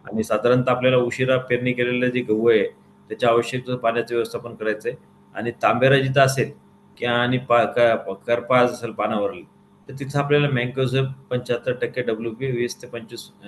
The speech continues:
ग्राम प्रति दहा लिटर पाण्यात मिसळून फवारणी करायची. जिथं जवसाची लागवड वेळेवर झालेली आहे तिथं काढणी करून आपल्याला मळणी करून व्यवस्थित ठेवायचं आहे.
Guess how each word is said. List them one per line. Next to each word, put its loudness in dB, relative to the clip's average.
ग्राम 0
प्रति -6
दहा -4
लिटर -8
पाण्यात 0
मिसळून -14
फवारणी -4
करायची. -4
जिथं 2
जवसाची 4
लागवड 4
वेळेवर 2
झालेली 0
आहे -4
तिथं -4
काढणी 0
करून -4
आपल्याला -4
मळणी -8
करून -8
व्यवस्थित -4
ठेवायचं -2
आहे. -12